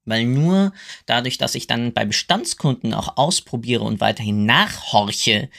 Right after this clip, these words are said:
was sie eigentlich bewegt, wie sie vorgehen,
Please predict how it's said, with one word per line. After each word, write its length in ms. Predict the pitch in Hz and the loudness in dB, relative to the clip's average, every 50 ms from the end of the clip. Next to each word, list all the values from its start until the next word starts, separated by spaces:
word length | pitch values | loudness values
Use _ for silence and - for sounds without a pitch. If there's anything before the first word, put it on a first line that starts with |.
| - - - - - _ | -20 -20 -20 -20 -20 _
was 220 | - 117 117 117 - | -4 -2 -2 -2 -2
sie 120 | - - | -2 -2
eigentlich 400 | - - - - - - - - | -2 -2 -4 -4 -6 -8 -8 -8
bewegt, 760 | - 107 98 104 120 165 190 202 185 196 - - - - - _ _ _ _ _ _ _ _ | -8 -6 -4 0 2 4 4 4 4 2 -2 -6 -8 -8 -8 _ _ _ _ _ _ _ _
wie 280 | 120 110 120 131 131 120 | -8 -4 -2 -2 -2 0
sie 180 | 117 117 113 | 0 0 -2
vorgehen, 1000 | 104 - - - 160 175 196 196 190 165 147 147 139 135 131 127 131 127 127 127 | -2 -4 -4 2 4 6 8 8 6 6 2 0 0 0 0 -2 -2 -4 -6 -8